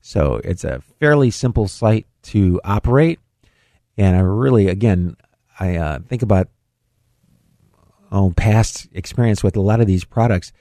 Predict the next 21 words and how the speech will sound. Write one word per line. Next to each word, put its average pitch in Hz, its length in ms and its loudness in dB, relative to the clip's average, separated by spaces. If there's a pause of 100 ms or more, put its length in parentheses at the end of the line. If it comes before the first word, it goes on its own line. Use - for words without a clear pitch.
(280)
These 123 180 0
are 110 80 2
relatively 95 760 0
new. 104 480 2
I 95 100 0
think 110 180 -2
it's 92 120 -2
a 87 60 -2
great 92 520 0
innovation 107 680 0
that, 104 240 -2
that's 95 240 -2
come 113 180 0
up 110 160 0
with 98 260 0 (240)
by 98 280 0
a 90 120 2
lot 101 280 0
of 113 80 0
different 107 240 -2
companies. 135 560 0